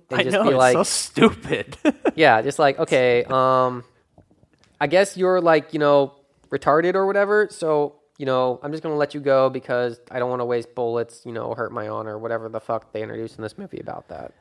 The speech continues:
Speaker 2: Look, the, the funniest thing that happens in this movie is Gary Busey dying. That's a funny scene. And then when Danny Glover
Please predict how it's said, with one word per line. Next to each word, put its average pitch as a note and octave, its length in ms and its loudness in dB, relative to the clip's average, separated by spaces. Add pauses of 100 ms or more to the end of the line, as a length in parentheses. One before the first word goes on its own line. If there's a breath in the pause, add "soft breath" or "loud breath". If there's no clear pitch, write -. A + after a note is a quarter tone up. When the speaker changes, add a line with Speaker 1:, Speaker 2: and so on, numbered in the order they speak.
(140)
Speaker 2:
Look, C3+ 300 -4
the, B2+ 160 -4
the A#2+ 160 -8
funniest F#3 560 -4
thing B2 200 -6
that G#2+ 100 -8
happens G#2+ 400 -8
in A2 80 -12
this G#2+ 180 -12
movie G#2+ 320 -10
is G2+ 160 -10
Gary G#2 300 -8
Busey G2+ 460 -14
dying. G#2 600 -12
That's G#2+ 240 -12
a A2+ 40 -16
funny A2 280 -10
scene. A2 460 -10
And G#2+ 160 -12
then G2+ 320 -12 (320 soft breath)
when G#2+ 160 -14
Danny A#2 300 -8
Glover A2+ 480 -6